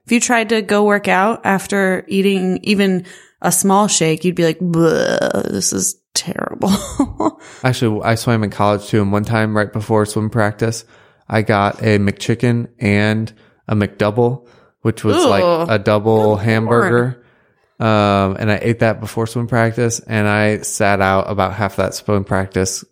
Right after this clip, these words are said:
Speaker 2: 'cause I had to be in the restroom.
Speaker 1: <laughs>
Speaker 2: So that was not a good idea in college.
Speaker 1: See, it already was starting
Speaker 2: Yeah,
Speaker 1: to
Speaker 2: it's
Speaker 1: catch up
Speaker 2: catching
Speaker 1: with
Speaker 2: up to
Speaker 1: you.
Speaker 2: me. All right. Um, McDonald's has been a big part of my life.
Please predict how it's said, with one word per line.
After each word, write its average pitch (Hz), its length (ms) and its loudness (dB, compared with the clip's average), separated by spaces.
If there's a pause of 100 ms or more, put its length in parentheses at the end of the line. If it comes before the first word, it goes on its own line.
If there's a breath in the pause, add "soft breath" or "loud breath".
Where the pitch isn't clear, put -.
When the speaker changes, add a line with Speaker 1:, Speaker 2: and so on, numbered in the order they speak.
Speaker 2:
'cause 101 240 0
I 95 120 0
had 95 200 -2
to 95 140 -2 (200)
be 98 120 2
in 95 140 2
the 92 100 2
restroom. 95 640 -2 (200)
Speaker 1:
<laughs> 269 1000 -8
Speaker 2:
So 107 240 0
that 107 120 4
was 101 140 0
not 101 200 0
a 117 40 -2
good 104 160 0
idea 107 480 0
in 107 100 -2
college. 101 540 0 (540 loud breath)
Speaker 1:
See, - 180 -4
it 190 200 2
already 190 440 2
was 175 180 -2
starting 190 400 -2
Speaker 2:
Yeah, 175 60 -4
Speaker 1:
to 170 60 -4
Speaker 2:
it's 113 80 -10
Speaker 1:
catch 175 220 -6
up 202 120 -2
Speaker 2:
catching - 80 -6
Speaker 1:
with 185 80 0
Speaker 2:
up - 80 -8
to 175 100 -8
Speaker 1:
you. 98 160 -2
Speaker 2:
me. 175 100 -6 (880 soft breath)
All 120 100 -2
right. 104 520 -2
Um, 104 600 2
McDonald's 123 460 -2
has 156 80 4
been 156 60 2
a 151 40 2
big 147 180 0
part 156 180 0
of 160 60 0
my 165 100 2
life. 170 440 0